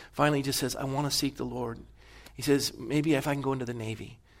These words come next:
And so the Navy recruiter for the state of Arkansas happened to be a family friend. He was a captain, highest ranking guy in Arkansas, uh, for the,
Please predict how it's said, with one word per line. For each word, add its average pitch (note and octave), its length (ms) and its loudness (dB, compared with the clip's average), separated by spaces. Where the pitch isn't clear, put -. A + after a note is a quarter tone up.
And B2+ 80 -4
so D#3 140 8
the C#3 100 6
Navy E3+ 320 4
recruiter D3 520 4
for B2 100 -6
the B2+ 80 -2
state D3 240 2
of B2+ 80 -2
Arkansas C3 460 2
happened C3+ 260 0
to C3 40 -4
be C3 100 -2
a - 20 -4
family C3 340 -2
friend. C3+ 220 -4
He C3 60 -4
was A#2 80 -4
a A#2+ 60 -4
captain, C3 400 -4
highest C3 260 -4
ranking B2+ 240 -8
guy B2 220 -2
in B2 100 -6
Arkansas, B2 680 -2
uh, B2 240 -2
for C#3 160 2
the, B2+ 220 2